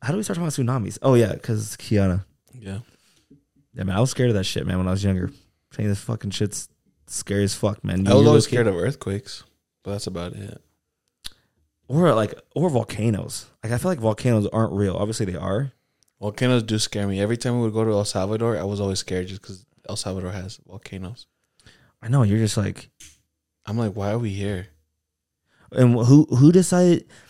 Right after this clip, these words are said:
Speaker 1: And the thing is, too, like, volcanoes are old as fuck. Who was like, "Ah, this is a good place to settle.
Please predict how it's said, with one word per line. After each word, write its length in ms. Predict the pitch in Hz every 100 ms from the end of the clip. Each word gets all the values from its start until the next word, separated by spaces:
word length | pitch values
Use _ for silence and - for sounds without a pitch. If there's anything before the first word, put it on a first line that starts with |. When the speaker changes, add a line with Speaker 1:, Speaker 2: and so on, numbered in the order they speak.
| _
Speaker 1:
And 80 | 160
the 60 | 156
thing 240 | 185 190
is, 160 | 190 175
too, 300 | - 147 190
like, 380 | 127 107 - _ _ _ _ _ _ _ _ _ _ _ -
volcanoes 480 | 131 127 180 196 139
are 160 | 117 -
old 220 | 127 113
as 120 | 110 -
fuck. 420 | 90 58 - - _ _ _ _ _
Who 120 | - 226
was 160 | 190
like, 260 | 160 123 - -
"Ah, 280 | 196 185 135
this 160 | 208 208
is 80 | 139
a 60 |
good 180 | 123 127
place 220 | 131 120
to 80 | 113
settle. 340 | - 143 180